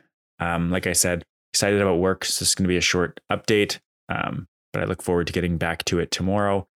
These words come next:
Hopefully we have more political answers. Pennsylvania is still on the cusp of flipping and has lots of votes still to count. Just looking forward to a day.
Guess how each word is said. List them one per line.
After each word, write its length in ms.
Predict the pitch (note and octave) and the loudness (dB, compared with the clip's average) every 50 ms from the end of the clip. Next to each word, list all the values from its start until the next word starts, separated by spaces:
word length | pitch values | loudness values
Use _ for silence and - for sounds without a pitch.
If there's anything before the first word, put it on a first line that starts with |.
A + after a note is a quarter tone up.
| _ _ - | _ _ -2
Hopefully 320 | - A#2+ B2 - - C3+ B2+ | 0 0 2 2 2 4 4
we 120 | A#2+ A2+ | 4 2
have 200 | G2 A2 G#2+ G2 | 2 0 -2 0
more 260 | A2 G#2+ G#2 G#2+ G#2 F#2+ | 0 2 2 2 0 -2
political 440 | - - G2+ G#2 G2+ F#2+ G2 - | -2 0 0 0 0 0 -2 0
answers. 500 | - G#2 G#2+ G#2+ - - A2 A2 G#2+ - | 0 0 0 0 0 0 0 0 0 -2
Pennsylvania 580 | - - - G#2 G2+ - G2 G2 G2 G2 G2+ F#2+ | -4 -4 -4 -4 -2 -2 -2 0 0 0 0 0
is 100 | F2+ F#2 | 0 0
still 280 | - - F#2+ F2+ D#2+ - | 0 0 0 0 0 -2
on 300 | - F#2 F#2 F2 F2+ F2 | -2 -2 0 0 0 0
the 220 | D#2+ F2+ F2+ E2+ E2 | 0 0 0 0 -2
cusp 460 | - - - - F#2 - - - - - - | -4 -4 -4 -4 0 -2 -2 -2 -4 -10 -6
of 200 | - E2+ E2+ E2 | -4 -4 -4 -4
flipping 560 | - - F#2+ F#2+ - - G2 F#2+ G2 G2 F#2 - _ _ _ _ _ | -4 -4 -4 -2 0 0 0 0 0 -2 -4 -6 _ _ _ _ _
and 120 | - E2 D#2+ | -6 -4 -2
has 160 | E2+ E2+ F2+ | -2 0 0
lots 240 | F2 F2+ G2+ - A2+ | 2 2 2 2 2
of 60 | F#2 | 2
votes 220 | F#2 F#2 - - | 2 2 2 2
still 180 | - - F#2 E2+ | 0 0 0 -2
to 80 | - | -2
count. 380 | - - - G2 F#2+ F2 - - - _ _ _ _ _ _ _ _ _ _ _ - G2 | -4 -2 0 0 0 0 -2 -6 -14 _ _ _ _ _ _ _ _ _ _ _ -4 -2
Just 160 | G2+ F#2+ E2+ | 0 0 0
looking 220 | F#2+ E2 G2 F2 | 0 0 0 0
forward 380 | D#2+ - F2+ F2 E2 F2 D#2+ D2 | 0 0 0 0 0 0 -2 -2
to 160 | - - E2 | -2 0 0
a 60 | E2 E2 | 0 0
day. 360 | D#2+ F2 E2 E2+ E2 E2+ | 0 0 0 0 -2 -2